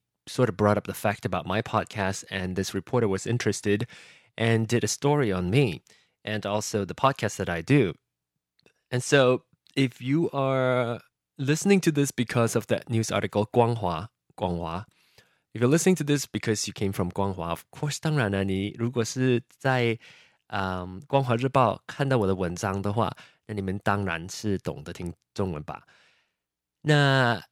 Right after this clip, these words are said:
就在这里欢迎你们来到我的播客。But I'm gonna,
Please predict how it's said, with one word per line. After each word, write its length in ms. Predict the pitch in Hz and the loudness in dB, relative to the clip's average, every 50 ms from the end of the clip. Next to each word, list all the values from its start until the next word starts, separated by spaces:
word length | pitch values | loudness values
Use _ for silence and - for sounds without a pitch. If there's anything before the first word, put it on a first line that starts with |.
| _ _ _ | _ _ _
就 1200 | - - 147 139 131 131 127 123 120 117 117 113 110 110 110 107 104 104 104 104 104 104 104 - _ _ | -4 0 2 4 4 4 4 4 4 4 4 2 4 2 2 2 2 2 2 2 2 0 -2 -4 _ _
在 160 | - 143 135 | -2 0 0
这 140 | 127 - 135 | 2 2 2
里 180 | 110 101 87 78 | 0 0 -2 -2
欢 260 | - - 135 135 135 | -2 -2 0 0 2
迎 320 | 120 98 92 95 104 110 | 0 0 0 -2 -4 -4
你 60 | 107 | -4
们 220 | 92 87 104 113 117 | -4 -2 -2 0 0
来 160 | 107 92 95 | 0 -2 -2
到 420 | - 101 98 98 95 92 90 - - _ _ | -2 -2 -2 -2 -2 -2 -4 -6 -8 _ _
我 260 | - 95 90 76 78 | -16 -14 -14 -12 -14
的 100 | 78 - - | -14 -12 -4
播 200 | - 107 104 104 | 0 2 2 2
客。 280 | - - 123 95 71 - - _ _ _ _ _ - - - _ _ _ _ _ _ _ - | 2 0 -2 -2 -2 -4 -12 _ _ _ _ _ -14 -14 -14 _ _ _ _ _ _ _ -2
But 120 | 107 101 | 0 0
I'm 80 | 101 107 | 0 0
gonna, 160 | 104 95 | -2 -4